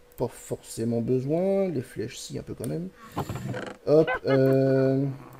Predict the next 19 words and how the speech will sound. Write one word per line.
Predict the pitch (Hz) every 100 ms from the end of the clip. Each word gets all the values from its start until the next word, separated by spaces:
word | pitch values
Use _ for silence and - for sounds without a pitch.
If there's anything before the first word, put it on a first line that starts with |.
| 131 127 -
Pif, | 135 131
paf, | - 135 -
pouf, | - 151 160 156 - - -
pif, | 135 -
paf, | - 123
pouf. | - 156 165 - 170 165 - - - - - - - _ _ _ - - - - -
La | 120 131 120 - 131
redstone, | 131 - - 139 127 - -
elle | 113
retourne | 117 113 120 123 117 113 480
ici, | - 170 190 196 196 175
voilà. | 120 120 147 170 175 -
La | 127
sorcière, | 127 131 120 180
putain, | - 147
ferme | 131 180
ta | 175
gueule, | 156 143
saloperie. | - 127 -